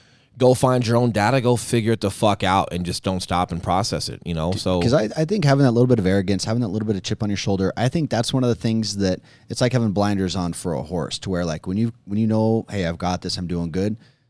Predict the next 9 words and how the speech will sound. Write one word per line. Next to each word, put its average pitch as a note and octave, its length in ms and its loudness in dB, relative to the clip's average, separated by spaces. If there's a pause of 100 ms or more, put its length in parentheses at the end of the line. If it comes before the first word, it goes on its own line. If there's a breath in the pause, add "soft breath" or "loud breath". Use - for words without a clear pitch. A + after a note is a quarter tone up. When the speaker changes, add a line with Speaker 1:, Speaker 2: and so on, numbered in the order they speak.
(140 soft breath)
Speaker 2:
when F#2 160 -6
you're F#2+ 100 0
watching G2 380 0
that F2+ 320 -4
guru F#2+ 880 0 (100)
on F2+ 360 -6
his F2 140 -10
sponsored F2+ 520 -6
Facebook D#2 460 -8